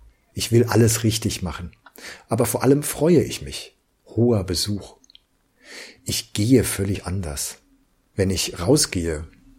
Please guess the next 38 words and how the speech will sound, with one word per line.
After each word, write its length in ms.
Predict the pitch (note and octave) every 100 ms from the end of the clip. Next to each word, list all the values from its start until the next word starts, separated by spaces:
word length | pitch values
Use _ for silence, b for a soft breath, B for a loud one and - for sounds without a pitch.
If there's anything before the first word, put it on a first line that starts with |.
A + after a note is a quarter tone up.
| _
vielleicht 420 | - E2 E2+ F2 A#2
um 160 | F#2
Besorgungen 580 | E2+ F2+ A2 D3+ A#2 G2+
zu 120 | -
machen 300 | G2+ G#2 A2+
für 120 | A2
den 140 | G#2 G#2
Besuch 340 | G#2 B2+ E3+
dieses 360 | - G2+ G2+ -
Gastes, 460 | G2+ - - A2+ G#2+ B B B _ _
dann 180 | A#2+ A2+
merke 320 | G#2 C3 -
ich, 300 | B2+ - b b b
ich 220 | - -
gehe, 320 | - B2 C#3+ A2+
als 240 | A2 -
hätte 220 | G#2+ A2+
ich 180 | G#2+ -
Flügel. 540 | - F2+ F2 - D2 - _ _ _ _ _ _
Ich 200 | G#2+ -
halte 260 | G#2+ C3 A#2
den 160 | G#2
Kopf 300 | A2 C3 -
aufrecht, 760 | - G#2 C3+ - E2+ - - -
nicht 240 | - F2 -
gesenkt, 500 | E2+ F2 F#2 - - B B B -
das 220 | A2 -
Rückgrat 440 | F3 - A2 G2+
gerade, 560 | A2+ G2 A#2+ D3 G#2+ D#2+ B B -
nicht 220 | F3+ -
die 80 | G2+
Schultern 440 | - A#2+ G#2+ F#2+
eingezogen, 840 | - G2+ A2 G2 - G2+ F#2 F2 E2
den 200 | E2+ E2+
Rücken 360 | A2+ G#2+ F#2
krumm 340 | - G#2+ A#2 F2+
wie 120 | F2
sonst. 480 | F#2+ G#2 - -